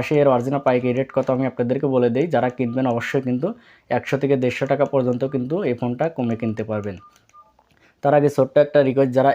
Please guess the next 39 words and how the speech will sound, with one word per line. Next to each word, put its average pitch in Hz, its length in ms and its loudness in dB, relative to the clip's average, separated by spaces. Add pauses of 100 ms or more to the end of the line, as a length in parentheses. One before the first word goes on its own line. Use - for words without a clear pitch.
এই 135 120 2
ভিডিওতে 131 280 0 (100)
লাইক 127 200 2
করেন 135 160 2 (100)
অবশ্যই 131 260 -2
একটা - 200 -2
লাইক 123 180 2
দিবেন। 131 220 0
চ্যানেল 123 280 0
নতুন 120 200 -4
হয়ে 123 140 -4
থাকলে 127 220 -4
চ্যানেলটাকে 120 440 -2
সাবস্ক্রাইব 127 380 0
করে 127 160 0
রাখবেন। 120 280 -2
আর 117 140 -4
ভিডিওটি 123 420 -2 (140)
দেখে 127 180 0 (120)
যদি 127 240 0
আপনার 123 240 -4 (120)
মনে 120 200 0
হয় 139 140 0 (100)
একটু - 300 -10
হলেও 131 260 0
উপকার 120 280 -2 (100)
হয়েছে, 131 320 -2 (720)
আর 131 120 2
ভিডিওটি 135 360 4
দেখে 143 220 2
যদি 139 200 2
মনে 127 160 0
হয় 143 140 2
আপনার 131 240 -2
একটু - 180 -8
হলেও 139 180 2
উপকার 123 340 -2
হয়েছে, 131 300 -2
অবশ্যই 151 420 -2